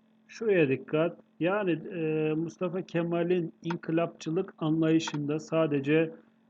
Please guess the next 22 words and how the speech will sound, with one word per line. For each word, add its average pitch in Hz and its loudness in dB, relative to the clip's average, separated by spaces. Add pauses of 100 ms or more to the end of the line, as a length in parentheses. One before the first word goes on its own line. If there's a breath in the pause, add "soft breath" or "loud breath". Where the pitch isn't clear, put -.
Atatürk'ün 160 0
inkılaplarını 156 0
savunmak, 151 -2
Atatürk'ü 156 -2
savunmak 147 -2 (180)
değil, 160 6 (140)
bu 165 2
inkılapları 156 0
geliştirmeyi, 151 0
çağdaş 143 -2
hayatın 147 -2
gereklerine 143 -2 (420 soft breath)
uymayı 151 2
da 190 0
içine 151 -4
alır. 139 4 (1000)
Yani 160 4 (340)
inkılapçılık 156 2
eşittir 151 -4
dünyaya 147 0
ayak 147 -2
uydurmaktır. 127 -4